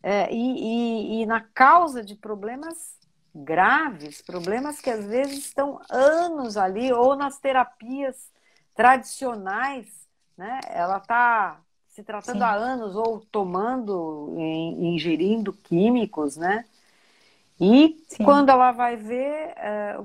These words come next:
Speaker 1: quantas vezes já aconteceu do, do, da pessoa voltar e o médico não entendeu o que aconteceu? Falar, "Uai,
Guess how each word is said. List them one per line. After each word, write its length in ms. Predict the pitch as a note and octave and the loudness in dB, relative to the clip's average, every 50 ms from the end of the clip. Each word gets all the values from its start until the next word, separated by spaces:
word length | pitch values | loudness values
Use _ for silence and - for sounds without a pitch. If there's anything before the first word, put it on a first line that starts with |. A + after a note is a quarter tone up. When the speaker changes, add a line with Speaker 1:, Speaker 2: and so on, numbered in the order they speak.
| - | 0
Speaker 1:
quantas 500 | - E4 F#4+ A4+ A#4 A#4+ A#4 A4 G4 C#4 | 4 4 4 4 4 2 2 2 2 2
vezes 280 | A3 A#3 B3+ C#4 C4+ A#3 | 4 6 6 6 6 2
já 60 | A#3+ A3 | -2 -4
aconteceu 680 | - A3+ A3 F#3+ G#3+ G3+ F#3 - - - G3 G#3 A3 | -2 -4 -6 -4 -6 -10 -10 -10 -10 -8 -6 -6 -6
do, 360 | G#3 A3+ A3 G#3 G3 F3 E3+ | -6 -8 -8 -6 -6 -8 -8
do, 440 | D#3+ D#3 E3+ E3 D#3 D3+ D3+ D3+ D3+ | -6 -4 -4 -4 -4 -6 -8 -10 -8
da 200 | - - D#3 - | 0 0 0 2
pessoa 320 | - E3+ E3 - G3+ G3+ | 2 -2 2 6 6 6
voltar 460 | F#3 G3+ F#3+ F3+ F3 - F#3+ G3 A3+ | 8 8 6 6 6 6 6 6 6
e 20 | C4 | 4
o 60 | C#4 | 2
médico 400 | C4+ C4 B3+ B3 - - _ A#3 | 0 0 0 0 -4 -10 _ -14
não 80 | A3+ A3+ | -14 -12
entendeu 420 | A3+ G#3 G3+ F#3 E3+ E3+ F#3 F#3+ | -12 -10 -10 -10 -8 -6 -6 -8
o 40 | F#3 | -8
que 80 | - E3+ | -10 -14
aconteceu? 720 | - E3+ D#3+ C#3+ - D3+ C#3+ - - - E3 E3+ F3 F3 - _ _ _ _ _ _ _ _ _ _ _ | -14 -14 -16 -14 -16 -16 -16 -16 -8 -6 -4 -4 -4 -6 -8 _ _ _ _ _ _ _ _ _ _ _
Falar, 220 | - D3 C#3 C#3 C3+ | -6 0 2 2 4
"Uai, 440 | C3+ D3+ F3 G3+ A3+ A#3 A3 G#3+ | 6 6 8 8 6 4 0 -4